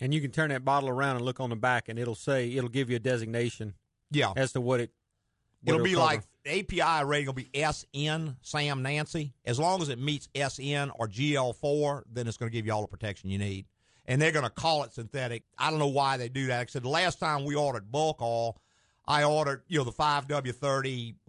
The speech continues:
Speaker 2: regular Mobile Clean or, or Superflow, and it came in, it says synthetic, but it was the same price. And I said, "Wait a minute, you made a mistake here." I said, "This is, I didn't order synthetic." He said, "No, that's, they're all that now." So I guess if you start looking around in the future, you're gonna see,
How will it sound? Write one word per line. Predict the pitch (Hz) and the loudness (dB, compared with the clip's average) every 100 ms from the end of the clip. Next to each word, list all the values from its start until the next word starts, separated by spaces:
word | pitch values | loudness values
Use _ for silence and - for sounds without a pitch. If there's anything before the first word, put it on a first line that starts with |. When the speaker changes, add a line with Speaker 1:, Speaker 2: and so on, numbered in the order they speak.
| 127 | 0
Speaker 2:
regular | 139 120 | 0 0
Mobile | 123 139 143 | 0 0 0
Clean | 127 151 139 139 127 | 0 0 0 -2 -2
or, | 110 104 | -2 -2
or | - 101 95 - - | -4 -4 -4 -10 -6
Superflow, | - 170 110 123 117 110 _ _ _ _ | -2 -2 0 0 0 -2 _ _ _ _
and | 165 151 147 147 | 0 2 2 -2
it | 143 | -4
came | 170 147 | -2 0
in, | 139 | 0
it | 127 | -2
says | 127 117 | -4 -4
synthetic, | 120 143 208 110 - - | -4 -2 -2 -2 -8 -4
but | 165 | -2
it | |
was | 175 | 0
the | 147 196 | -2 -2
same | 156 | -2
price. | 117 196 117 - - _ | -2 -2 -4 -8 -20 _
And | 131 139 127 | -8 -6 -4
I | 139 | -4
said, | 170 160 | -2 -2
"Wait | 208 | -2
a | 147 | 0
minute, | 120 123 | -2 -2
you | |
made | 139 135 | -4 -2
a | |
mistake | 110 - 180 139 | -2 -2 -2 -2
here." | 107 - | -8 -10
I | - | -10
said, | - | -6
"This | 135 - | -6 -4
is, | 110 - _ | -8 -10 _
I | 135 | -4
didn't | 139 | 0
order | 139 151 | 0 0
synthetic." | 117 117 - 170 127 | -2 -6 -2 -2 -2
He | 123 | -6
said, | 139 | -4
"No, | 165 151 | 0 0
that's, | 143 135 - | 0 -4 -6
they're | 135 135 | -2 2
all | 131 104 | 2 0
that | 98 - | -8 -12
now." | - - _ _ _ _ _ - | -18 -18 _ _ _ _ _ -2
So | 160 147 147 | 2 4 4
I | 156 | 0
guess | 175 196 | 0 0
if | 170 | 0
you | 147 | -2
start | 139 220 196 | -2 2 2
looking | 165 180 143 | 4 2 0
around | 143 160 147 139 | 2 2 4 2
in | 135 | -2
the | 117 | -6
future, | 156 156 135 127 120 | -2 -2 -2 -4 -4
you're | 127 | -2
gonna | 135 123 | -2 -2
see, | - 160 139 123 | -2 0 0 -4